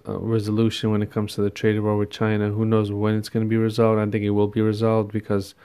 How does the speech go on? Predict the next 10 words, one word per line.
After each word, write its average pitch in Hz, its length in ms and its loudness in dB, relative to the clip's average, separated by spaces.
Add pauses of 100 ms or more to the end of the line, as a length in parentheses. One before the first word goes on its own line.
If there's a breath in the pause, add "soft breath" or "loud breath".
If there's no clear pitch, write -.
(380 soft breath)
with 110 340 -2
the 104 420 -2
twenty 110 320 0
twenty 110 260 0
election 107 380 0
coming, 104 520 -2 (300)
twenty 110 240 0
twenty 107 320 -2
election 104 560 -2
coming, 107 560 -2